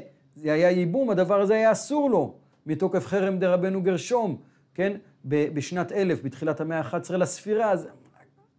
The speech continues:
מה עושים? תשובה, אם היא אינה רוצה להתייבם לו, והוא אינו רוצה לייבם,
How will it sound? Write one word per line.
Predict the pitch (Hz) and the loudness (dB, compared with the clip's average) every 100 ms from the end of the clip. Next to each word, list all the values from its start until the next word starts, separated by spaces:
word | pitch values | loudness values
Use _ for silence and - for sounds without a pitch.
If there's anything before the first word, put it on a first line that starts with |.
| _ _ - _ _ _ _ _ 151 | _ _ -20 _ _ _ _ _ -2
מה | |
עושים? | 170 - 135 104 - _ _ _ _ _ _ | -2 -2 -4 -6 -10 _ _ _ _ _ _
תשובה, | - 196 147 90 - _ _ _ _ _ _ - | -4 -2 -2 -4 -14 _ _ _ _ _ _ 0
אם | 185 | 2
היא | 175 262 | 4 4
אינה | 226 185 214 | 2 2 0
רוצה | 202 185 175 190 | 0 0 2 4
להתייבם | 180 175 160 135 160 151 | 4 2 0 0 0 0
לו, | 110 - _ _ _ _ _ _ - | -4 -10 _ _ _ _ _ _ -4
והוא | 143 190 208 | 2 2 2
אינו | 190 196 | 2 2
רוצה | 185 180 180 | 0 0 0
לייבם, | 160 135 113 143 | 2 2 0 -2